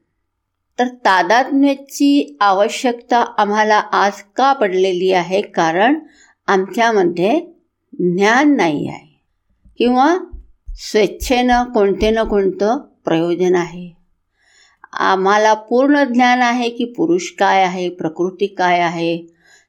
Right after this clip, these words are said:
तरीसुद्धा काही प्रयोजन आहे की ज्यामुळे तादात्म्य केलं जातं. जसं भगवान अवतार घेतात पहा, पण भगवंतांना माहिती आहे की त्यांनी हा अवतार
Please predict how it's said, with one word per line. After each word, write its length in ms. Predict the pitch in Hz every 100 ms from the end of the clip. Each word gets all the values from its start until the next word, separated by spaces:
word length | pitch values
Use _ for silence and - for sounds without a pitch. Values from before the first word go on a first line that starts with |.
| -
तरीसुद्धा 640 | 170 190 - 185 180 208
काही 360 | 208 202 185 190
प्रयोजन 640 | 180 170 160 165 185 196
आहे 460 | 196 190 220 180 - - _ _ _ -
की 200 | 185 170
ज्यामुळे 600 | 156 165 160 160 208 339 - _ _ -
तादात्म्य 540 | 202 226 269 269 214 190
केलं 340 | 175 156 147
जातं. 360 | 143 151 - 147
जसं 440 | 170 170 208 226 240 _ _ _ -
भगवान 460 | 202 180 220 247 240
अवतार 400 | 180 160 160 156
घेतात 360 | 160 - 156
पहा, 360 | - - 127 - - - - _ _ _ _ _ _ _ - - - - - - -
पण 200 | 202 233
भगवंतांना 920 | 196 170 165 185 392 403 - 220 220
माहिती 500 | 269 254 247 269 339
आहे 380 | 302 220 151 131 - _ _
की 140 | - 117
त्यांनी 320 | 185 170 196
हा 240 | 208 214 226
अवतार 400 | 160 156 -